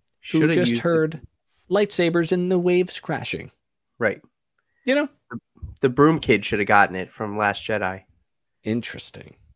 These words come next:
Speaker 1: <laughs> Interesting. Hmm. Hmm.
Speaker 2: Who later grows up, according to the internet, to be Balin, which doesn't make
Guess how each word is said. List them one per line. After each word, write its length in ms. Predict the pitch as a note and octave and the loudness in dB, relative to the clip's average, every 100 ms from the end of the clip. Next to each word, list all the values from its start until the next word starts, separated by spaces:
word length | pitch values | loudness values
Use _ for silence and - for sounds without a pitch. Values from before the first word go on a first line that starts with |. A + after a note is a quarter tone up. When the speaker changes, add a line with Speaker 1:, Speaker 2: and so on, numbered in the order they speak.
| - | -10
Speaker 1:
<laughs> 1700 | - - - - - - _ _ _ _ - - - - - - F#2 | -10 -10 -20 -20 -20 -20 _ _ _ _ -20 -20 -20 -20 -20 -18 -16
Interesting. 500 | F2 - - - - - - - - - _ _ _ _ - _ _ _ - _ G2+ | -16 -10 -8 -8 -12 -6 -6 -6 -6 -8 _ _ _ _ -20 _ _ _ -20 _ -18
Hmm. 140 | F#2 - - _ _ _ _ - - _ | -16 -16 -20 _ _ _ _ -20 -20 _
Hmm. 240 | C3+ A2 F#2 - _ D#3 - - - _ _ _ - - - - - _ | -2 -2 -4 -14 _ -18 -18 -20 -20 _ _ _ -20 -20 -20 -20 -20 _
Speaker 2:
Who 160 | - C#3 | -2 2
later 280 | C3+ C#3 B2+ | 4 4 4
grows 280 | B2+ B2 | 2 2
up, 260 | B2+ A#2+ - _ - | 2 0 -2 _ -12
according 440 | A2+ - B2+ A#2 | -10 -4 -2 -2
to 120 | A2+ A2+ | -4 -6
the 100 | A2 | -4
internet, 320 | A#2 A2 G#2+ | -2 -2 -4
to 80 | A2+ | -8
be 200 | A2+ G#2+ | -6 -6
Balin, 520 | G2+ G2+ F#2+ F#2 F#2+ - - _ | -2 0 0 -6 -8 -18 -20 _
which 260 | B2+ B2 - | -12 -10 -4
doesn't 240 | A#2+ A2 | -4 -4
make 240 | A2 A2 | -4 -4